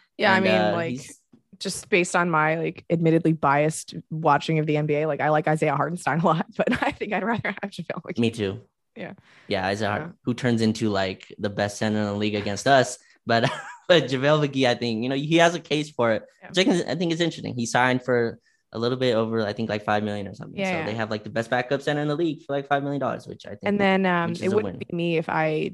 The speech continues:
Speaker 1: didn't also say that I miss Contavious Caldwell-Pope just dearly, <laughs> um, because we don't really have any guards who, like, are respected defenders. Like, I, I understand that Austin Reaves
Speaker 2: It's a good way
Speaker 1: tries.
Speaker 2: to put it.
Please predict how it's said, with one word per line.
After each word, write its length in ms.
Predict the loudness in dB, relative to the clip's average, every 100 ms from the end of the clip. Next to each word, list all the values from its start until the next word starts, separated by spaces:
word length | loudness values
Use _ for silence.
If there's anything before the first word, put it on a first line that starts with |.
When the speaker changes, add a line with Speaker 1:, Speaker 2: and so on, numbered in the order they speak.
| -8
Speaker 1:
didn't 320 | -8 -8 -6
also 280 | -4 -2 -2
say 160 | -2 -2
that 100 | -2
I 80 |
miss 240 | -4 -6 -8
Contavious 440 | -4 -4 -2 -4
Caldwell-Pope 560 | -2 0 0 -2 -6 -6
just 220 | -14 -16 -10
dearly, 380 | -4 -2 0 0 0 -4
<laughs> 140 | -4
um, 420 | -2 2 0 0 -8 _ _ -20 -20 -12
because 500 | -2 4 4 4 -2 _ _ _
we 140 | -4 2
don't 260 | 4 2
really 240 | 2 2 2
have 240 | 2 2
any 280 | 2 -2 -6 _
guards 520 | 0 4 4 2 -2 -8
who, 260 | -6 -4
like, 260 | -4 -4 -8 _ _ _ _ _ _ -2
are 180 | -2
respected 540 | -2 -4 -2 -2 -2 -2
defenders. 540 | 0 0 2 0 -2 -12 _ -12
Like, 120 | -4
I, 260 | 0 2 0 -8 _ _ _ 0
I 100 | 2
understand 320 | 0 -2 -2
that 60 |
Austin 260 | 0 -2 -4
Reaves 160 | -4 2
Speaker 2:
It's 80 | 4
a 40 |
good 100 | 6
way 100 | 6
Speaker 1:
tries. 100 | 4
Speaker 2:
to 60 | 0
put 160 | 0
it. 320 | 2 2 -2